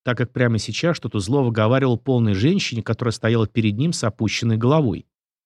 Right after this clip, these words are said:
«Если еще раз о подобном узнаю...»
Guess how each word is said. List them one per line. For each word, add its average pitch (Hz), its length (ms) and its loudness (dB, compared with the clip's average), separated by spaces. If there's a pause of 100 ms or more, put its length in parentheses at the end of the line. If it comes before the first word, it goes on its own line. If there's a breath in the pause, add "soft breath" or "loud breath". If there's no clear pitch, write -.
(1120)
«Если 147 320 0
еще 160 260 0
раз 113 180 0
о 113 60 -4
подобном 110 500 0
узнаю...» 135 520 0